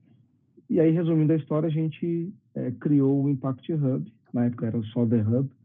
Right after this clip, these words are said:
que é um lugar pra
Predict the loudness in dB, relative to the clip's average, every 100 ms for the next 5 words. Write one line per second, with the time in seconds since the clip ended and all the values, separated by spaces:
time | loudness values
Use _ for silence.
0 | _ _ -20 -20 _ _ _ _ 2 6
1 | 6 6 4 0 0 2 2 0 -2 -8
2 | -18 _ _ _ _ _ -6 -4 -4